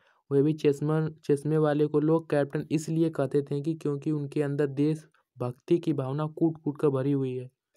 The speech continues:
वह स्वतंत्रता आलोन-, आंदोलन में भाग लेने के सेनानी को भरपूर सम्मान करते हैं।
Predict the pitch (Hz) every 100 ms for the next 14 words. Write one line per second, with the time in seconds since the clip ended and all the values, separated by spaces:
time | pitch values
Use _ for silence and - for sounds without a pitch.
0 | _ _ _ _ 151 170 165 160 165 160
1 | 185 - 156 151 156 156 147 151 151 151
2 | 151 165 165 175 143 127 131 156 160 151
3 | 151 151 160 156 147 147 139 151 151 156
4 | 139 131 - 156 156 135 135 139 143 139
5 | 131 - 127 127